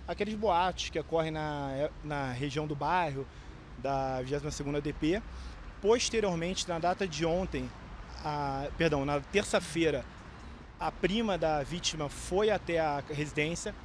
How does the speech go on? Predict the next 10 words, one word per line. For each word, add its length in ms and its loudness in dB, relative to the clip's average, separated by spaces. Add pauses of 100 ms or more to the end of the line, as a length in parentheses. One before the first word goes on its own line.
(300)
pegou 360 4
as 200 2
outras 240 -4
filhas 560 -2 (260)
da 280 0
vítima, 440 -6 (880)
levou 260 -2
pra 160 0
casa 320 0 (400)
e 80 -6